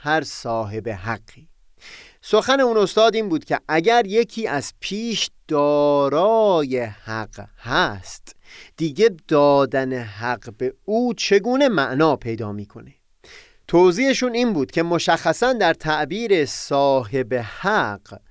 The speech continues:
مقصود قوه و استعداد هست برای داشتن اون حق،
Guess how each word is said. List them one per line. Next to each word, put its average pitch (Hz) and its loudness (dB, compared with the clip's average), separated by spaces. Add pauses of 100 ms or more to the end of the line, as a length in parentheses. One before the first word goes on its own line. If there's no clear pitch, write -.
(340)
مقصود 208 0 (200)
قوه 170 2
و 247 2
استعداد 185 2
هست 113 -6
برای 120 0
داشتن 107 -4
اون 101 -12
حق، 92 -16